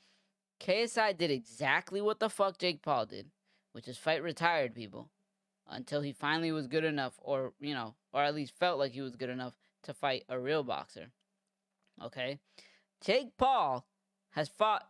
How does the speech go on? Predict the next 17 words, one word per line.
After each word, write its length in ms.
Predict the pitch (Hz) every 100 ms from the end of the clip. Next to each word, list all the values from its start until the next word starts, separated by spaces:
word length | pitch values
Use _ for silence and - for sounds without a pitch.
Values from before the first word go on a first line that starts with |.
| -
U 240 | 151 208
F 80 | 175
C 300 | - - 220
fighters 460 | - 135 85 76 -
the 140 | 151
whole 280 | 139 202 214
fucking 440 | - 214 196 180
way. 300 | 175 160 104 - _ _ -
Retired 840 | 175 190 214 277 294 185 127 - - _ _ -
U 240 | 160 175
F 80 | 139
C 240 | - 175
fighters 360 | 143 139 117 104 _ -
the 160 | 160 156
whole 200 | 196 185
fucking 400 | 190 180 156 156
way. 280 | 147 98